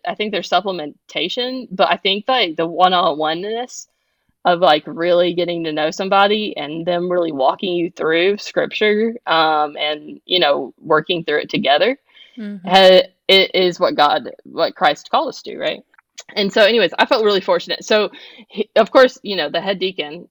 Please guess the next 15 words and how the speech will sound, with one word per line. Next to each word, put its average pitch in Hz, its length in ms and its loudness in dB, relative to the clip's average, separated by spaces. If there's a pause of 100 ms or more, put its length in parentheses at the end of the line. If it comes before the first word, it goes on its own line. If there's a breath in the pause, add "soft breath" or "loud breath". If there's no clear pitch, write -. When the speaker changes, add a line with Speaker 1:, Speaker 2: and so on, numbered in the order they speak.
Speaker 1:
and 175 240 -2
then 170 200 0
the 160 80 -4
pastor 175 580 -2
have 175 240 0
been 165 160 0
intentionally 160 580 -6
deciding 165 440 -2
me 156 140 -6
all 156 180 2
this 156 160 -10
time. 160 500 -6
And 175 160 2
I 165 160 4
think 190 340 0